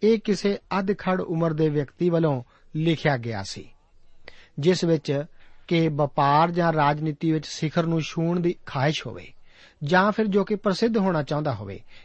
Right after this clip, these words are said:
ਇਹ ਤਾਂ ਇੱਕ ਬਜ਼ੁਰਗ ਰਾਜੇ ਦੁਆਰਾ ਲਿਖਿਆ ਗਿਆ ਸੀ, ਜਿਸ ਨੇ ਆਪਣੇ ਬੀਤੇ ਜੀਵਨ ਵਿੱਚ ਪਰਮੇਸ਼ਵਰ ਦੇ ਹੱਥ ਨੂੰ ਤੱਕਿਆ ਸੀ।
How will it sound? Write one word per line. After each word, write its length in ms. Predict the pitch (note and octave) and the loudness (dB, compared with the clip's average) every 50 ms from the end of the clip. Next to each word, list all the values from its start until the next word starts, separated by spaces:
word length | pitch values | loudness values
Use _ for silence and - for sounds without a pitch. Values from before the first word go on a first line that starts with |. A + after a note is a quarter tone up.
| _ _ - | _ _ -2
ਇਹ 100 | F3 F3 | -2 0
ਤਾਂ 140 | - G3 F3 - | 0 -4 -4 -2
ਇੱਕ 200 | E3+ D#3+ - E3 | -6 -6 -4 -6
ਬਜ਼ੁਰਗ 340 | C#3+ C#3+ C3 E3+ F3+ F3 D#3 | -6 -4 -2 -2 -2 -2 0
ਰਾਜੇ 360 | D3+ D3 C#3+ C#3 C#3 F3 G3 | 0 0 0 0 0 -2 -2
ਦੁਆਰਾ 260 | F#3+ G3+ F3 D3 C#3 | 0 0 0 0 0
ਲਿਖਿਆ 340 | C3 C3 B2+ A#2 - A#2+ A2 | -2 -2 -6 -6 -8 -10 -10
ਗਿਆ 220 | G2 A2 G#2+ G2+ G2+ | -8 -10 -10 -12 -12
ਸੀ, 240 | - - - - - - - _ _ - | -14 -16 -18 -18 -20 -20 -20 _ _ -6
ਜਿਸ 240 | C#3+ D3+ C#3+ - D3 | -4 -4 -4 -2 -4
ਨੇ 260 | C3 B2+ B2 D#3 A#3+ _ _ - - - - - - | -4 -4 -6 -6 -10 _ _ -20 -20 -20 -12 -4 -4
ਆਪਣੇ 320 | D#3+ - - E3 E3 D#3 | -4 -2 -2 -2 -2 -2
ਬੀਤੇ 440 | D3 C#3+ F3 F3 - - G#3 G3+ G#3 | -2 -2 -4 -4 -2 -2 -2 -2 -2
ਜੀਵਨ 320 | F3+ E3+ F3+ F3+ F3+ F3+ F3+ | -2 -2 -4 -4 -2 -2 -4
ਵਿੱਚ 200 | F3+ F3 - F3 | -4 -6 -8 -8
ਪਰਮੇਸ਼ਵਰ 680 | - - E3+ D#3+ D#3+ D#3+ E3+ F3 - - F3+ F3 E3+ | -4 -4 -4 -2 -2 -2 -4 -4 -4 -4 -4 -4 -2
ਦੇ 200 | E3 E3+ D#3+ D#3 | -2 -2 -2 -2
ਹੱਥ 440 | C3+ - - - - D#3+ E3+ - - | -4 -6 -10 -2 -2 -2 -2 0 -2
ਨੂੰ 160 | D#3+ D3+ C3+ - - | -2 -2 -2 -4 -6
ਤੱਕਿਆ 340 | B2+ - - - B2+ B2+ G#2+ | -8 -8 -6 -8 -8 -8 -8
ਸੀ। 220 | - - - | -10 -14 -18